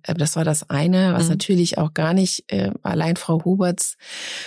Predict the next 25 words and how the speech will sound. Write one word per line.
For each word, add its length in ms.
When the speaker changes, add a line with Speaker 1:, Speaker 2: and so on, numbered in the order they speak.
Speaker 1:
umsetzen 520
oder 140
entscheiden 460
kann, 220
weil 160
da 180
ja 160
noch 240
weitere 480
Ministerien 800
dahinter 400
stecken, 380
wenn 160
es 140
um 120
die 100
Bestandsimmobilien 920
geht. 480
Ähm, 420
und 140
das 160
andere 380
ist, 340
dass 220
wir 440